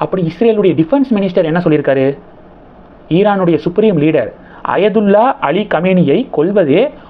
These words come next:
போரின் இலக்கு, தங்களை அழிக்க நினைக்கும் கமேனி வாழக்கூடாது,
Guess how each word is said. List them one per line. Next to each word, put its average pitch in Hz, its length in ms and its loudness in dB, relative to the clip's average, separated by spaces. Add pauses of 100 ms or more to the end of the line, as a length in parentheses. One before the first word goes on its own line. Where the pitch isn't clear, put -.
(140)
போரின் 214 400 2 (100)
இலக்கு, 160 320 0 (960)
தங்களை 180 360 4 (120)
அழிக்க 233 380 0
நினைக்கும் 185 400 0
கமேனி 170 320 2 (100)
வாழக்கூடாது, 135 540 0